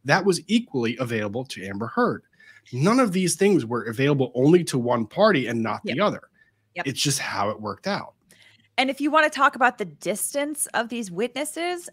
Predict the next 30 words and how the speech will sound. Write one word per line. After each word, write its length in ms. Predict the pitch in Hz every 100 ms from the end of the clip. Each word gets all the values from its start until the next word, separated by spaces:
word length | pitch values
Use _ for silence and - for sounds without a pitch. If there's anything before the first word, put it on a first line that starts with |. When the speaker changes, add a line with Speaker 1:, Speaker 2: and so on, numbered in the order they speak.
| -
Speaker 2:
okay, 400 | 320 247 247 269
Amber 200 | 262 277 262
Heard's 240 | 294 226
witnesses 440 | 233 247 247 247
were 140 | 226 240
largely 420 | 185 196 214 240
in 80 | 240
California. 600 | - 226 220 185 180 196
So 240 | - 147
were 100 | 160
Johnny 300 | 175 165 196
Depp's, 260 | 196 151 -
by 160 | 139
the 100 | 143
way, 360 | 139 120 185 269 - - -
except 280 | - - 285
for, 80 | 254
I 100 | 233
think, 160 | 254 214
Rocky, 380 | 196 208 254 220
I 80 |
think, 160 | 208 208
is 100 | 185
in 80 | 180
Chicago 540 | - 175 165 160 202
or 120 | 214
something 380 | 233 247 240 240
now, 180 | 240 233
I 100 | 240
guess, 420 | 233 240 247 -